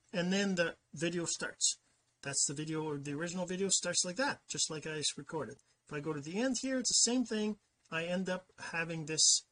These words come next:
part at the end that tells people to go to this, to this link. Um, and also s-, in the beginning of the vid-, video, I also say C I S,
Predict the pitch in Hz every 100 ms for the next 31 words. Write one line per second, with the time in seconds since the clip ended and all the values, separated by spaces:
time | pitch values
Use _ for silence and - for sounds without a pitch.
0 | _ _ _ _ _ _ - 180 175 -
1 | - 156 156 170 208 208 156 - - 202
2 | 196 - 185 175 147 156 185 185 185 -
3 | 156 175 - - - - _ - _ _
4 | 151 147 208 - 226 233 240 - - _
5 | _ _ _ 156 156 156 156 - 175 190
6 | 214 - 185 - - - 196 180 170 156
7 | 147 135 - _ _ _ _ _ _ _
8 | - - 151 170 190 180 160 170 156 -
9 | 156 165 170 160 147 151 - 147 - 160
10 | 151 - 151 143 147 143 - -